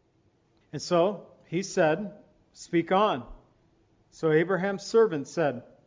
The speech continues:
"I am Abraham's servant.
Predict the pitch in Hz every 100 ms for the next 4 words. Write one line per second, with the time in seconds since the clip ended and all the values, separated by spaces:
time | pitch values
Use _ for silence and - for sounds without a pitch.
0 | _ _ _ _ _ - - 147 160 175
1 | 208 135 123 - 165 165 156 160 156 -
2 | 180 147 113 -